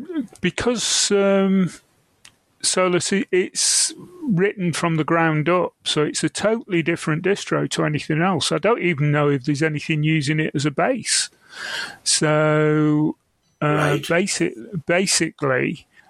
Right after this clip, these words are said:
Speaker 1: um, Solus is a, is an animal in its own right, uh,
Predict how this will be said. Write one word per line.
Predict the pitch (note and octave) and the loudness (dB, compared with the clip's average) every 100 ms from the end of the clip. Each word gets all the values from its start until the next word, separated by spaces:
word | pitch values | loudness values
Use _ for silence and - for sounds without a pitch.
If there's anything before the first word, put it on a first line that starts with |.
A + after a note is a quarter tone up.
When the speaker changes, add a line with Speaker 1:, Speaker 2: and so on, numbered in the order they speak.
| _ | _
Speaker 1:
um, | D3+ D3 D3 C#3+ D3 D3 D3 D#3 - | 0 2 2 2 2 2 0 -2 -2
Solus | - F3 E3 D#3+ - | 0 2 2 2 0
is | D#3 D3 | 0 2
a, | D3+ D3 F3+ | 2 4 2
is | - D3 | 0 2
an | D#3 D#3 - _ | 0 0 -8 _
animal | F3 F3+ E3 E3 D#3 | 0 2 4 4 2
in | D#3 | 2
its | D#3+ - | 0 0
own | F3 E3+ D#3 | 0 2 2
right, | E3 F#3+ C#3 - - - - _ | 2 0 -2 -4 -6 -6 -12 _
uh, | F#3 D3 C#3+ C#3 C#3 | 0 2 2 2 2